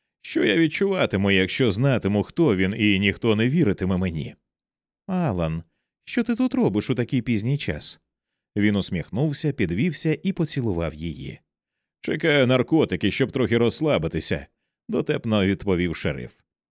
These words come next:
"Ні, справді, це все у справі Бомонта?" "Так. Я намагався вийти на того лікаря, який, можливо, знає дещо про весь цей кошмар.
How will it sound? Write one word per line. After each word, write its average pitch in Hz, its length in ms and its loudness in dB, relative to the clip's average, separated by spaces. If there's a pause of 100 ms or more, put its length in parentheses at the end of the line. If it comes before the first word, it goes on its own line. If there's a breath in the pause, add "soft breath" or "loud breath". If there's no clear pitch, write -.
(160)
"Ні, 180 240 0
справді, 107 520 0
це 170 320 0
все 180 340 0
у 170 140 2
справі 170 360 0
Бомонта?" 160 640 -2 (580)
"Так. - 440 -4 (440)
Я 156 240 0
намагався 107 640 2
вийти 110 320 2
на 104 120 2
того 113 280 2
лікаря, 135 400 2
який, 87 340 2
можливо, 104 440 2
знає 101 360 0
дещо 110 480 0
про 101 260 2
весь 101 260 2
цей 110 180 0
кошмар. 87 600 -4